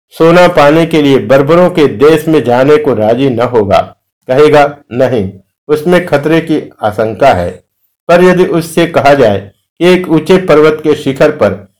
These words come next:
एक अद्भुत साधु रहते हैं जो उसे आत्मज्ञान दे सकते हैं, तो वह तुरंत उस शिखर पर चढ़ने को उद्यत हो जाएगा।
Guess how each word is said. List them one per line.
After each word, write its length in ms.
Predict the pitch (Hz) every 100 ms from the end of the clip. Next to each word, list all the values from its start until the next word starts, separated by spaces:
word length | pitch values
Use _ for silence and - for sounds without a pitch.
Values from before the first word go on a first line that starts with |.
| _ 151
एक 300 | 165 165 -
अद्भुत 340 | 135 139 190
साधु 400 | 185 151 139 143
रहते 320 | 147 113 104 104
हैं 320 | 90 85 - _ _ _
जो 180 | 170 175
उसे 300 | 160 160 -
आत्मज्ञान 600 | 139 147 143 120 135 143
दे 120 | 123
सकते 400 | 110 98 - -
हैं, 260 | 87 82 - _ _ _
तो 160 | 165 170
वह 120 | 151
तुरंत 480 | 143 165 180 185 -
उस 220 | 151 -
शिखर 280 | 123 139 143
पर 220 | - 113
चढ़ने 380 | - 123 139 147
को 200 | 143 107
उद्यत 380 | 101 113 139 107
हो 80 | 98
जाएगा। 520 | 92 87 85 80